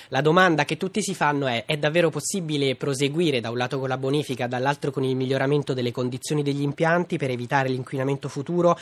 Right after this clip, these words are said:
mentre gli impianti sono attivi? Perché poi il nocciolo della questione è questo: chiudere o non chiudere del tutto l'attività?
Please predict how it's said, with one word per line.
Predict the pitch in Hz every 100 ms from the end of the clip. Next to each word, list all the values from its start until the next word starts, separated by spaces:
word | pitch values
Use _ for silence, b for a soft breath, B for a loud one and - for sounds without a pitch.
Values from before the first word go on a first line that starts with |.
| B B
mentre | 143 196 226 196
gli | 175
impianti | 170 165 170 165 160
sono | 160
attivi? | 151 - 196 147 139
Perché | 127 139
poi | 156 180
il | 127
nocciolo | 135 147 151
della | 131 123
questione | 123 - 175 143
è |
questo: | - 147 120 - 110 B B
chiudere | - 202 214 202 190 190
o | 143
non | 139 135
chiudere | 165 151 143
del | 131
tutto | - 147 143
l'attività? | 120 - 120 120 123